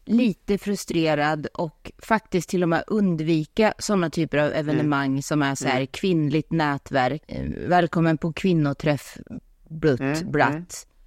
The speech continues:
Speaker 2: mm. Mm.
Speaker 1: Ehm,
Speaker 2: Ja, men jag
Speaker 1: f-,
Speaker 2: fattar.
Speaker 1: för att för mig så är det liksom, det är så konstigt varför någon överhuvudtaget ska exkluderas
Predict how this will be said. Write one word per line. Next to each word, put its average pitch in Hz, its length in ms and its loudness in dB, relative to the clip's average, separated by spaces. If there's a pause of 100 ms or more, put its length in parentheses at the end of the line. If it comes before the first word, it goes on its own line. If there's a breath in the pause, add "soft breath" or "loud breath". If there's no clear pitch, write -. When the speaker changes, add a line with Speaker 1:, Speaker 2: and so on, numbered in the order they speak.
(240)
Speaker 2:
mm. 190 140 0
Mm. 160 500 -2
Speaker 1:
Ehm, 156 80 -2
Speaker 2:
Ja, 120 60 0
men 147 160 0
jag 147 60 6
Speaker 1:
f-, 139 80 2
Speaker 2:
fattar. - 200 -4 (120)
Speaker 1:
för 214 160 4
att - 220 0
för 220 160 -4
mig 240 360 2
så 220 160 -4
är 190 300 0
det 175 160 0
liksom, 165 440 -4
det 202 80 0
är 226 180 4
så 160 400 -2
konstigt 190 800 -2
varför 175 280 0
någon 165 220 0
överhuvudtaget 156 920 0
ska - 140 -4
exkluderas 135 800 -2